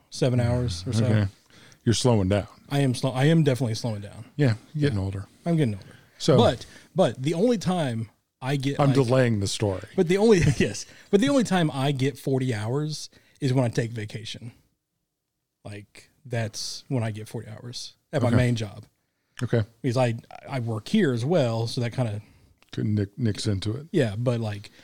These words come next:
Speaker 1: I don't want, I've taken a big step back on working too much from when first me and Mo and hell, even you and I met, I was
Speaker 2: Mm-hmm.
Speaker 1: working sixty
Speaker 2: Crazy
Speaker 1: something
Speaker 2: hours.
Speaker 1: hours.
Speaker 2: Yep.
Speaker 1: Yeah, I've
Speaker 2: I
Speaker 1: taken,
Speaker 2: remember that.
Speaker 1: now I'm just like, I'm kissing around a little over forty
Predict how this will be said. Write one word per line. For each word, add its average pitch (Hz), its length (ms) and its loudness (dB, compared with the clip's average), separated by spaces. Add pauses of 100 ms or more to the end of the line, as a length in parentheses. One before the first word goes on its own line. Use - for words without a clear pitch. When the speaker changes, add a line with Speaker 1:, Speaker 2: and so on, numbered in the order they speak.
(240)
Speaker 1:
I 131 60 -2
don't 131 420 -2
want, 127 240 -4
I've 160 240 -2
taken 123 460 -2
a 113 160 -8
big 110 360 -8
step 127 240 -6
back 120 240 -4
on 117 160 -4
working 120 440 -4 (100)
too - 180 -4
much 127 240 -2
from 113 300 -6 (320)
when 117 180 -4
first 120 240 -4
me 127 160 0
and 117 140 -2
Mo 120 240 -2
and 101 100 -8
hell, 120 240 -2
even 113 240 -4
you 127 120 -2
and 117 80 -2
I 123 180 -2
met, 131 340 -2
I 120 80 -8
was 107 160 4
Speaker 2:
Mm-hmm. 104 80 6
Speaker 1:
working 107 240 0 (440)
sixty - 340 0
Speaker 2:
Crazy 101 180 4
Speaker 1:
something 98 240 4
Speaker 2:
hours. 127 140 4
Speaker 1:
hours. 147 220 2
Speaker 2:
Yep. 117 180 2 (160)
Speaker 1:
Yeah, 117 160 -2
I've 123 160 0
Speaker 2:
I - 20 -14
Speaker 1:
taken, 123 200 0
Speaker 2:
remember 107 300 4
that. 98 160 -4
Speaker 1:
now 160 220 2
I'm 143 80 2
just 127 180 -2
like, 110 300 -6 (340)
I'm 147 320 2 (420)
kissing 196 360 0
around 139 640 2
a 127 60 0
little 139 380 2
over 123 240 -2
forty 113 580 -8